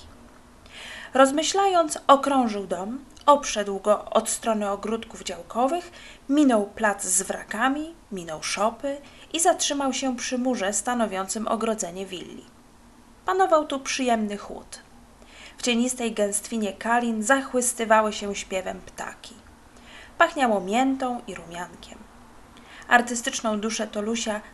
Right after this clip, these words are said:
napełniał zachwyt. Zachwyt i uniesienie. Mimo wzniosłego nastroju wspiął się na niezbyt wysoki i pokruszony od starości mur.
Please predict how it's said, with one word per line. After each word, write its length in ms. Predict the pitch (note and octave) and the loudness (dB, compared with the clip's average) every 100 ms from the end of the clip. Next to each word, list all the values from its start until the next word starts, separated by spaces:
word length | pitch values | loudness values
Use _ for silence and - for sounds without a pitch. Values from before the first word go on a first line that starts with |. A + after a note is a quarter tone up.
| - | 0
napełniał 540 | D4+ D4 B3 A3 G3+ | 0 2 0 0 -2
zachwyt. 640 | F#3+ F#3 - - - - - - | -4 -8 -12 -18 -20 -20 -20 -14
Zachwyt 840 | F#3+ - D4 E4 - - C#4 C4+ - - - | -2 4 4 4 -4 -6 -6 -6 -12 -12 -4
i 120 | B3 | -2
uniesienie. 720 | G3+ F3 D#3 - C3+ - - - - - - - - - - | -2 -6 -6 -6 -8 -20 -20 -20 -20 -20 -20 -20 -20 -20 -2
Mimo 260 | B3+ C4+ C4+ | 4 6 6
wzniosłego 580 | A3+ A#3+ A#3 C4+ A#3 A3 | 2 -2 0 0 0 0
nastroju 560 | G#3+ - D4+ D4+ B3 | 0 0 2 2 0
wspiął 440 | A#3 - - C#4+ C4 | -2 -4 2 2 2
się 180 | A#3+ | -2
na 180 | A3 G3+ | -2 -2
niezbyt 440 | G3 A3 G#3+ G#3+ G3 | 0 0 0 -6 -4
wysoki 560 | G3 - G3+ A3 G#3+ | 0 0 0 -4 -8
i 40 | A#3 | 2
pokruszony 680 | E4 E4 A#3 A3+ G3+ G3 | 2 2 -4 -4 -4 -2
od 160 | G#3+ A3 | -4 -4
starości 580 | - F#3+ E3 - - F3 | -6 -8 -8 -8 -8 -12
mur. 300 | D#3+ D#3 | -14 -14